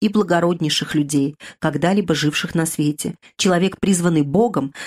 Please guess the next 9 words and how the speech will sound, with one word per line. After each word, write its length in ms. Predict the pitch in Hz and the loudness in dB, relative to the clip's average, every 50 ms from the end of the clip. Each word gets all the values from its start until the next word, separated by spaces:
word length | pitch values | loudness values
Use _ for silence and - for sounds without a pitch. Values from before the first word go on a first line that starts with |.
| - - | -14 -8
для 160 | - 151 165 170 | -2 0 0 0
освобождения 640 | 165 - - 135 147 147 147 - 214 214 208 202 | 0 0 0 0 2 2 2 2 2 4 4 2
Голландии 720 | 180 170 170 170 165 147 143 143 147 - - - 147 - - _ - | 2 2 0 2 2 2 0 0 -2 -4 -4 -4 -4 -4 -6 _ 0
и 80 | 226 | 2
навеки 400 | 226 220 185 160 170 156 151 - | 4 4 4 4 2 0 0 -2
сокрушивший 800 | 156 - 160 - - 143 131 - - 240 226 - - - - - _ | -2 -2 -2 -2 -2 -2 0 0 0 -2 -2 -4 -6 -8 -10 -8 _
иго 320 | - 190 170 165 170 170 - _ | -4 -2 0 0 -2 -2 -4 _
религиозного 720 | - 156 156 151 143 139 156 156 165 165 - 160 156 165 | -2 0 0 0 0 2 2 2 2 2 2 0 0 0
фанатизма, 720 | 160 - 160 160 156 151 - 160 147 135 - 151 143 - | 0 0 0 0 0 0 0 0 0 0 0 -2 -4 -4